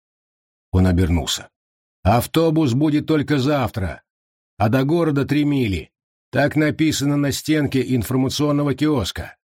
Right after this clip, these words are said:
Если туда и обратно, получается шесть миль.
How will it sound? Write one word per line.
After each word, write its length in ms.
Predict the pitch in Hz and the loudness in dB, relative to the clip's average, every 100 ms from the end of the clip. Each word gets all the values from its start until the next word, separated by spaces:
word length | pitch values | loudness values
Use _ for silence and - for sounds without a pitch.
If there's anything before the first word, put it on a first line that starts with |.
| _ _ _ _ | _ _ _ _
Если 400 | 92 135 127 139 | 0 0 2 0
туда 320 | 139 135 147 | 0 0 2
и 80 | 135 | 2
обратно, 560 | 131 127 151 156 - 110 | 0 0 0 -2 -2 -2
получается 680 | 123 123 - 147 143 127 | 0 -2 0 -2 0 -2
шесть 380 | - 135 135 - | -2 -2 -2 0
миль. 320 | 110 92 - | 0 0 -4